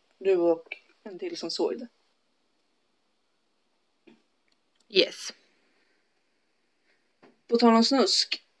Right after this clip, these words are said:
Speaker 1: Jag har tänkt på det här, hur djur har sex.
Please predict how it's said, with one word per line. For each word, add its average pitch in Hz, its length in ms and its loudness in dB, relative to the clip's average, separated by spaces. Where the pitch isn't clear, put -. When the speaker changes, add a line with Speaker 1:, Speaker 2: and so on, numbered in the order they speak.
Speaker 1:
Jag 240 120 10
har 240 80 12
tänkt 240 260 8
på 233 60 0
det 233 60 8
här, 208 340 8
hur 226 160 0
djur 226 340 4
har 190 160 -2
sex. - 360 -4